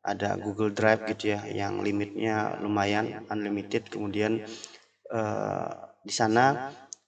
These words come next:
nanti kalian bisa gunakan Google Calendar. Nah, ini Google Calendar,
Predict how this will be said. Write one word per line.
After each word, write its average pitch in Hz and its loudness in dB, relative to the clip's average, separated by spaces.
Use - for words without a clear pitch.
nanti 110 0
kalian 123 6
bisa 123 4
gunakan 120 2
Google 110 6
Calendar. 104 4
Nah, 98 -4
ini 101 0
Google 113 6
Calendar, 117 6